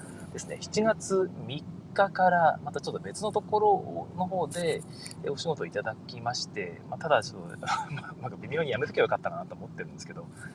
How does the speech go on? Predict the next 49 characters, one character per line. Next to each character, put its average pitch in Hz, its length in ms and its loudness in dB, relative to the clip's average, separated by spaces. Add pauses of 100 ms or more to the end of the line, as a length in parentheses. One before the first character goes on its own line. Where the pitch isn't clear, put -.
(160)
夏 120 220 0
休 165 180 0
み 95 60 -4
ゆ 87 60 -8
っ - 20 -14
く - 120 -8
り 110 180 -6 (420)
家 127 100 4
で - 80 -2
過 - 120 -6
ご 101 100 -8
し - 80 -4
た 127 100 2
い 98 80 -2
な 98 180 0
と - 120 -6
い - 40 -6
う - 20 -6 (460)
思 143 120 0
い 143 100 -6
が 123 200 4
あ 160 40 6
っ - 20 2 (280)
て、 165 260 2
今 139 160 0
の 113 100 -8
仕 - 120 -6
事 101 180 -6
断 135 320 2
っ 151 60 6
た - 160 4
の 120 100 2
に、 104 80 -8 (720)
結 143 180 -2
局、 147 920 2
ま 127 120 8
あ、 104 80 6
月、 123 420 -6 (800)
少 - 220 -4
し 185 100 -2
だ 190 120 8
け 175 140 2
な 170 100 2
ん 156 80 -4
で 180 80 -8
す - 80 -8
け 165 80 -4
ど 165 80 -6
も、 - 120 -10